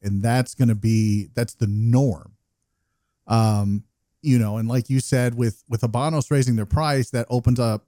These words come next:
uh, a, a whole new market for New World cigars to,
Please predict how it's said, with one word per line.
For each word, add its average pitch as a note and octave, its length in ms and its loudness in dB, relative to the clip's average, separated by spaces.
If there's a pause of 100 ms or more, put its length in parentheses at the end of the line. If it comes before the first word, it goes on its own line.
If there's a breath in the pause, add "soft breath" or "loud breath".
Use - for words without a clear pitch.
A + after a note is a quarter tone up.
(140)
uh, G#2+ 420 -4
a, G#2 200 -6
a G#2 220 -2
whole D#3+ 200 -2
new B2+ 160 2
market A#2 480 -4 (420)
for G2+ 400 0
New B2 200 2
World G#2+ 320 -2
cigars G#2+ 720 -2
to, G2 640 -4